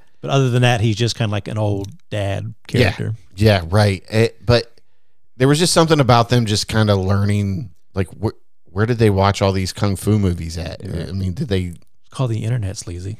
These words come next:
Speaker 2: I guess so, but, like, and how do they all afford phones, you know?
Speaker 1: Right.
Speaker 3: Well, I mean,
Speaker 2: I,
Speaker 3: that's
Speaker 2: I'm
Speaker 3: the
Speaker 2: guess I'm being too muzzish on this.
Speaker 1: Right.
Speaker 3: Well, I had
Speaker 2: But
Speaker 3: that issue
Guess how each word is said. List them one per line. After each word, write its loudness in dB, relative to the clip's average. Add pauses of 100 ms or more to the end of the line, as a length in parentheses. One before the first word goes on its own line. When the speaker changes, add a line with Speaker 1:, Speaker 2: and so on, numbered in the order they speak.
(120)
Speaker 2:
I 0
guess 2
so, 6
but, -4
like, -4
and 0
how 2
do 6
they 4
all 6
afford 2
phones, -2
you -6
know? -6
Speaker 1:
Right. -4
Speaker 3:
Well, 4
I 4
mean, 2
Speaker 2:
I, 4
Speaker 3:
that's 0
Speaker 2:
I'm 2
Speaker 3:
the -2
Speaker 2:
guess 4
I'm 6
being 6
too 4
muzzish 2
on 0
this. -4
Speaker 1:
Right. -6
Speaker 3:
Well, 4
I 6
had 4
Speaker 2:
But 6
Speaker 3:
that 4
issue -2